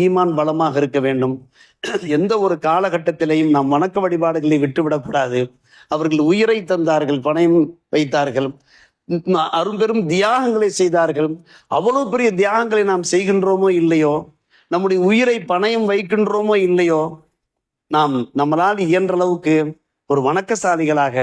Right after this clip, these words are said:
ஒரு நல்ல மூமின்களாக, ஈமான்தாரிகளா, தீன்தாரிகளாக வாழ்வதற்கு முயற்சிக்கலாமா இல்லையா? எனவேதான் இந்த பத்ரு சஹாபாக்கள் மூலமா நமக்கு கிடைக்கிற அந்த படிப்பினைகளை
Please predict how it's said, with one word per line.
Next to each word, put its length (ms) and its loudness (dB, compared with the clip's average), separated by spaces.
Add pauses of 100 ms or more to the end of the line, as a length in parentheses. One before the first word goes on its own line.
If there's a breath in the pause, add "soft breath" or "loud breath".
(240)
ஒரு 180 0
நல்ல 320 0
மூமின்களாக, 640 2 (160)
ஈமான்தாரிகளா, 600 2 (120)
தீன்தாரிகளாக 800 2
வாழ்வதற்கு 520 0
முயற்சிக்கலாமா 760 0
இல்லையா? 280 0 (560)
எனவேதான் 500 0 (140)
இந்த 200 2
பத்ரு 280 0
சஹாபாக்கள் 640 -2
மூலமா 320 0
நமக்கு 240 -2
கிடைக்கிற 340 -2
அந்த 200 -2
படிப்பினைகளை 600 0